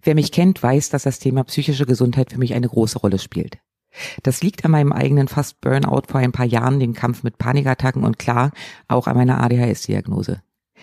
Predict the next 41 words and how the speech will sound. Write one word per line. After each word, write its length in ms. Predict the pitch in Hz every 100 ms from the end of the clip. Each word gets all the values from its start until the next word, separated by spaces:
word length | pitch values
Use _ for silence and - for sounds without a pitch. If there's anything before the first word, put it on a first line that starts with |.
| - - _ -
Wenn 100 | 143
ich 120 | 139
das 200 | 165 147
so 80 | 156
lese, 440 | 147 180 151 104 - _
möchte 220 | 120 120
ich 100 | 123
mich 140 | 135 -
direkt 340 | 135 139 -
selbst 320 | - 110 -
einweisen. 500 | - 95 95 92 95 - _ _ _ _ _ _
Der 140 | - 135
Hauptgrund, 440 | 175 - 110 98
warum 140 | - 127
ich 100 | 127
da 120 | 131
aber 120 | 120
auch 120 | 127
immer 180 | 151 151
wieder 160 | 151 147
drüber 300 | 139 135 127
rede 300 | 117 104 -
und 140 | 131 117
warum 220 | 127 139
das 160 | 135
auch 160 | - 123
hier 160 | - 135
im 100 | 131
Podcast 460 | 147 - 110 -
eine 80 | 107
Rolle 160 | 101 95
spielen 340 | - 101 92
darf. 300 | 87 80 - _ _ - - - -
Ich 180 | - -
bin 200 | 143 160
ja 160 | 160
nicht 340 | 139 135 - -
allein 360 | 131 135 131
mit 180 | 104 -
meinen 160 | 101 92
Sperenzchen. 640 | - 101 98 95 - -